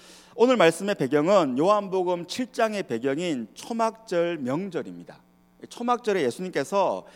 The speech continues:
예루살렘으로 올라오셨어요. 그리고 이곳 예루살렘에서 일어난 에피소드가 바로 오늘 본문의 이야기입니다. 그중에 오늘은 특별히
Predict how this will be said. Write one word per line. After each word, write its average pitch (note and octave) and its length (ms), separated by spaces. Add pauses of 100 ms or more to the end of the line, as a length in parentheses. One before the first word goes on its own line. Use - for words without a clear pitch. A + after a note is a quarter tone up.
(240)
예루살렘으로 E3+ 840
올라오셨어요. D#3 1000
그리고 F3+ 240
이곳 A3 420
예루살렘에서 F#3 640
일어난 G3 580 (300)
에피소드가 F#3 640
바로 A#2+ 540 (280)
오늘 F#3+ 360
본문의 D#3 760 (240)
이야기입니다. A#2+ 1000 (1200)
그중에 F#3+ 280
오늘은 G3+ 300
특별히 G#3+ 680